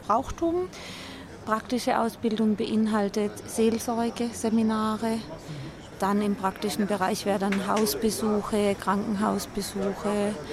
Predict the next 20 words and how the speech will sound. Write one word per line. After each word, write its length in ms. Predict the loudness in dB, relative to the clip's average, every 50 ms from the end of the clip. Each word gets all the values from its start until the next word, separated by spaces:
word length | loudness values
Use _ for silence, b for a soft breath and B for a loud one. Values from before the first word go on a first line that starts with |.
| -8 -8 B B B -4
und 240 | -2 -2 -2 -2 -4
das 160 | -6 -4 -2
Liturgische 800 | 0 0 0 0 2 2 4 4 4 4 2 0 -2 -2 -2 -2
eben. 560 | -2 0 2 2 0 2 2 2 2 2 0 0
Das 200 | 0 -2 -2 -2
fängt 440 | 0 0 2 4 4 2 2 0 0
mit 240 | 0 2 2 2 0 -2 -6 -12 -12 -12 -12 -12 -4 -2 0
Hochzeiten, 640 | 0 0 -2 -4 -2 2 2 2 2 2 2 2
Beerdigungen 800 | 2 2 2 2 2 2 0 0 0 2 4 4 6 6 4 4
an. 320 | 4 4 4 4 6 6 6
Das 160 | 4 4 4
hat 120 | 2 4
ja 120 | 4 6 6
noch 160 | 6 4 4
einen 100 | 2 2
pastoralen 680 | 2 0 -2 0 0 -2 2 4 4 6 6 6 6 6
Aspekt, 440 | 4 2 2 2 2 2 2 2 0
aber 200 | 0 0 0 2
dann 180 | 2 2 2
eben 400 | 2 2 2 2 4 4 4 4